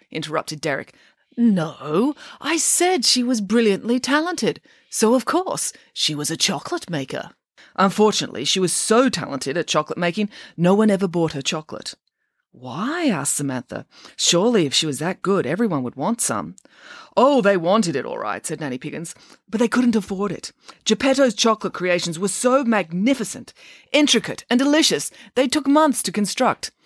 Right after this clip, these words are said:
And she only used the finest chocolate ingredients, flown in from all around the world. As a result, to buy one of her creations was more than anyone could afford." "What?" said Derek. "How much did they cost? Thousands of dollars?" "Oh, no, more than that," said Nanny Piggins.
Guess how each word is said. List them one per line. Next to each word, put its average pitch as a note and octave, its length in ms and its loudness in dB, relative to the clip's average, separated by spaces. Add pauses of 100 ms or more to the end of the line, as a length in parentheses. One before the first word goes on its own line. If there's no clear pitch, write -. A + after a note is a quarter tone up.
(180)
And G3 160 -2
she F#3+ 160 2
only F#3 220 0
used E3 240 -2
the C#3 40 -8
finest E3+ 520 -2
chocolate D#3+ 320 -2
ingredients, D3+ 560 -2 (220)
flown G#3+ 260 2
in F3+ 140 0
from E3+ 280 -6
all G#3+ 200 2
around F3 260 2
the D#3+ 80 -2
world. F#3 380 2 (520)
As D4+ 180 2
a G3 40 2
result, D#3 320 0
to - 180 -2
buy A#3 180 4
one G3+ 180 2
of D#3 60 -4
her E3+ 120 -2
creations G3 520 -2
was G#3+ 160 -6
more A#3 200 2
than G#3 180 2
anyone B3 400 2
could G3 140 0
afford." - 480 -4 (680)
"What?" - 360 -6
said C4+ 180 -2
Derek. D4 340 -2 (160)
"How G#4 140 -10
much G#4+ 200 -2
did D#4+ 100 -4
they C#4+ 100 4
cost? - 520 -2
Thousands A3 520 2
of D#3 100 -4
dollars?" C#3+ 480 0 (340)
"Oh, G3+ 300 6
no, D3+ 440 2
more D#3 280 2
than C#3 160 0
that," D#3 320 2
said - 180 -4
Nanny A2 180 -6
Piggins. A#2+ 380 -8